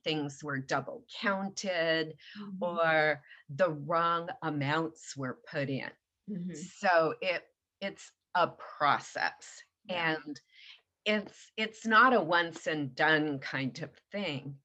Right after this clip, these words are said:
Speaker 2: Definitely
Speaker 1: But
Speaker 2: not.
Speaker 1: yeah, and as you say, you do it monthly, which is so healthy.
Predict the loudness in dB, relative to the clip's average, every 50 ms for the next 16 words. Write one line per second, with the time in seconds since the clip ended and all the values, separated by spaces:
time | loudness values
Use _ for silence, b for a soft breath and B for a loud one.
0 | _ _ -10 -10 -10 -8 -10 -12 -4 2 4 4 4 4 0 -10 -20 -20 _ _
1 | _ _ _ _ _ _ _ -2 4 4 6 6 4 2 4 4 6 8 8 8
2 | 6 4 2 0 0 0 2 2 4 6 6 6 4 2 -4 -6 -6 -6 -2 0
3 | 0 0 0 2 2 2 2 0 0 -2 -2 -2 -2 -2 -4 -4 -6 -4 -4 -6
4 | -6 -6 -8 -8 -4 0 0 0 0 0 -6 -4 2 2 2 2 0 -8 -10 -10
5 | -10 -8 -10 -14 -16